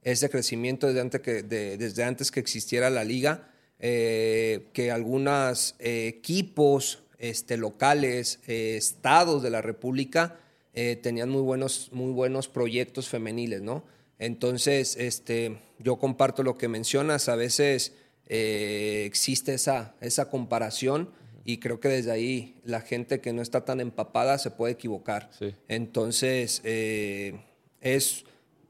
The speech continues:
Speaker 1: para todo tipo de gente, hay espectáculo, hay goles, eh, tienen condiciones físicas, eh, importantes, o sea, tácticamente, técnicamente,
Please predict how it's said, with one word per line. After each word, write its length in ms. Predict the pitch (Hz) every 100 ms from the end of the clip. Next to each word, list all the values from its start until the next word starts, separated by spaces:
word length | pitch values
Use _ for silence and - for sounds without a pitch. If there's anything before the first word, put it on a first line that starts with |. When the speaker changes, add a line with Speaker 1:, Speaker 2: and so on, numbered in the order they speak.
| _
Speaker 1:
para 760 | - 120 117 117 117 117 113 - _ -
todo 260 | 143 156 151
tipo 260 | 139 135
de 60 | 120
gente, 600 | 147 147 147 135 131 -
hay 160 | 113 131
espectáculo, 920 | 127 - 104 - 135 - 127 123 123 - _ -
hay 180 | 117 120
goles, 720 | 120 139 135 123 120 120 - _ _
eh, 300 | 113 113 113 110
tienen 260 | 120 127
condiciones 580 | 127 120 113 - 123 127
físicas, 760 | 131 120 131 - 127 117 110 - _ _
eh, 220 | 110 107
importantes, 1160 | 113 113 113 - 127 135 139 - 123 123 123 - -
o 100 | 110
sea, 420 | - 120 107 104 -
tácticamente, 800 | 127 - 131 120 117 131 131 113
técnicamente, 1120 | 123 127 127 120 113 123 127 127 127 117